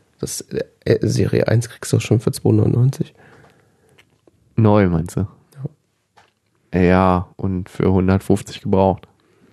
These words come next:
Speaker 1: Ist ja die Frage, wie gebraucht?
Speaker 2: Ja, schon, okay. Also so wie neu, so.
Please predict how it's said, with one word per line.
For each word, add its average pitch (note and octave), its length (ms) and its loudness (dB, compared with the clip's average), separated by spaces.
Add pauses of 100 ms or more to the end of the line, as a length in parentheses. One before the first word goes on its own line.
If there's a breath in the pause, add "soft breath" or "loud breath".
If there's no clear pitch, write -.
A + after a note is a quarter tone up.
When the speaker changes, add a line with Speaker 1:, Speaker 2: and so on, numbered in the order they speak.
(1000 soft breath)
Speaker 1:
Ist - 80 -16
ja A#2 80 -2
die A2+ 80 -2
Frage, A#2+ 280 0
wie A2+ 120 4
gebraucht? - 480 -2 (880 soft breath)
Speaker 2:
Ja, F#2 340 2
schon, E2+ 300 -4 (140)
okay. F2 380 -2 (200)
Also F2+ 240 -4
so F#2 180 -6 (400)
wie F#2 160 -2
neu, E2+ 320 2
so. F2+ 200 -4